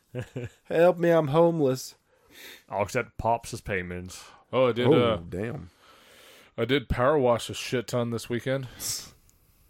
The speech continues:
Speaker 2: Like driveways and stuff, or?
Speaker 3: Uh, we
Speaker 1: All the cows.
Speaker 3: Yeah, we moved. <laughs>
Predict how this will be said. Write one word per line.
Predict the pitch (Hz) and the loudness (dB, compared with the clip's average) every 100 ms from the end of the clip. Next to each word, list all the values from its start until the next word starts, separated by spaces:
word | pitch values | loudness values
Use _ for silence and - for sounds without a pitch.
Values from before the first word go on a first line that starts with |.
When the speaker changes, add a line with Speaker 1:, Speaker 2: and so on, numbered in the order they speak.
| _ _ _ _ _ - | _ _ _ _ _ -8
Speaker 2:
Like | 104 | -6
driveways | 90 110 117 143 135 | -2 0 0 -2 -4
and | 127 | -4
stuff, | 151 156 143 | -2 -2 -4
or? | 92 82 80 78 _ _ _ | -8 -10 -14 -18 _ _ _
Speaker 3:
Uh, | - 110 110 107 | -4 0 2 0
we | 101 107 117 113 107 101 80 _ _ _ _ | -4 -4 -4 -2 -4 -6 -12 _ _ _ _
Speaker 1:
All | - 113 | 0 2
the | 123 | 2
cows. | 123 160 98 82 82 | 2 0 -2 -4 0
Speaker 3:
Yeah, | 123 | 2
we | 117 113 | 4 2
moved. | 117 135 147 101 | 4 4 4 2
<laughs> | - | -10